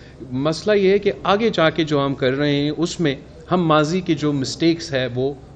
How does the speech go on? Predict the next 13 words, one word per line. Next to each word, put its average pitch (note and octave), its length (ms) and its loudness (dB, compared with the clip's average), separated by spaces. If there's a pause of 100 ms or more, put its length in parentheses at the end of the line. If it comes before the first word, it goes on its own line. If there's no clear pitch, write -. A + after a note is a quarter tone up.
(180)
फिर F#3+ 100 6
से D#3+ 180 -2
repeat C3 340 -2
ना G2+ 140 -4
करें। F#2 220 -14 (640)
और D#3 160 4
यही F3 320 4
वजह F3+ 260 2
है D3 200 4 (960)
कि E3 80 2
हमने D#3 440 2 (680)
जो, D3 540 4
जहाँ C3+ 200 0